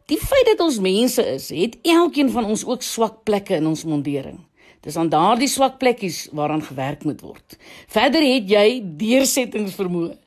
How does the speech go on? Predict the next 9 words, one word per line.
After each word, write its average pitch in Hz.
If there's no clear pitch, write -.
stamina 233
en, 190
baie 254
belangrik, 226
'n 165
renoster 214
dik 202
vel 190
nodig. 151